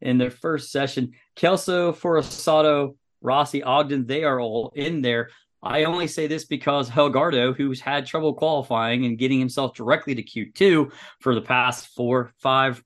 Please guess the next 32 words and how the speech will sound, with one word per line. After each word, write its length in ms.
races 420
we've 180
talked 200
about 200
this, 200
had 260
made 200
it 180
through 380
directly 500
to 260
the 100
Q 220
two 200
session, 480
which 300
was 200
nice. 320
Uh, 520
Kelso, 600
uh, 520
he 200
was 180
going 240
to 100
have 300
a 140
three-place 640
penalty 560
in 100
the 100
race, 440